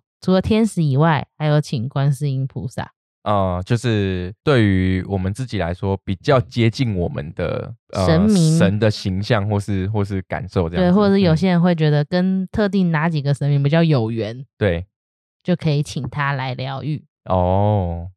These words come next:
Speaker 1: 然后因为他一开始其实就是，呃，大，大天使 Haniel 跟那个观世音菩萨。
Speaker 2: 嗯。
Speaker 1: 对，然后因为他疗愈的议题就是关于生产嘛。
Speaker 2: 对。
Speaker 1: 然后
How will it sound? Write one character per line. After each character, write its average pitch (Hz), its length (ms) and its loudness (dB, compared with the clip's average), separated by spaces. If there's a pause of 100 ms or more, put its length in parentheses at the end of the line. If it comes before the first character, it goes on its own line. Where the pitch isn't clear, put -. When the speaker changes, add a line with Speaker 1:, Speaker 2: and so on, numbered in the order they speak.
(140)
Speaker 1:
然 175 120 -4
后 185 60 0
因 214 120 2
为 220 60 2
他 208 200 0
一 220 40 0
开 196 220 0
始 151 140 -2
其 151 160 0
实 151 100 0
就 165 140 2
是， 151 360 -2 (160)
呃， 147 280 0
大， 165 280 -4 (160)
大 196 160 0
天 175 160 4
使 156 80 4
Haniel 147 520 2 (140)
跟 151 320 0
那 156 100 0
个 110 420 -8 (100)
观 160 180 2
世 156 140 0
音 143 160 -2
菩 113 200 -8
萨。 104 200 -8 (440)
Speaker 2:
嗯。 107 260 4 (240)
Speaker 1:
对， 156 180 0
然 151 120 0
后 165 400 2
因 185 100 -2
为 196 80 4
他 208 140 2
疗 170 240 4
愈 180 80 6
的 160 100 4
议 170 140 2
题 147 100 0
就 147 140 2
是 160 80 2
关 147 240 2
于 131 100 -2
生 139 320 -2
产 - 280 -10
嘛。 85 140 -18 (220)
Speaker 2:
对。 95 260 2
Speaker 1:
然 160 140 0
后 175 240 2